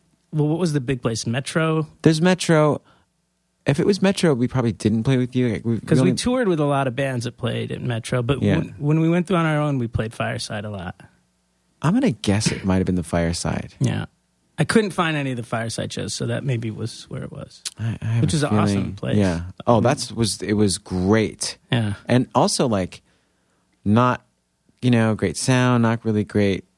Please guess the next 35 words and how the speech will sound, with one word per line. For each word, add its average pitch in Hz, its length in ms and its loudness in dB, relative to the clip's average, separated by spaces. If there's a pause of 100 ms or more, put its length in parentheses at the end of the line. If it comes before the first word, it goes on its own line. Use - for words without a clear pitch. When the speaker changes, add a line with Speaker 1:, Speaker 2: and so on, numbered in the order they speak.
(220)
Speaker 2:
It 110 60 4
wasn't 117 260 2
easy 117 320 2
to 123 80 4
watch 120 240 0
bands 104 300 2
there. 120 100 2
It's 120 100 -2
this 98 100 -2
bowling 98 360 4
Speaker 1:
Right, 139 120 4
Speaker 2:
alley. 147 320 2
Speaker 1:
<laughs> - 60 -2
right. 196 260 0
Speaker 2:
But 117 200 2 (180)
it 101 180 2
was 127 140 4
kind 165 240 2
of, 147 80 2
like, 120 180 2
on 107 280 2
the 110 80 2
corner 135 340 2
of 135 100 2
a 135 60 4
bowling 131 320 2
alley. 127 340 2
So 120 380 2 (880)
it's 143 160 2
always 330 160 2
those 262 160 2
places 123 460 0
that 95 120 2
are 95 140 0 (160)
odd 110 600 0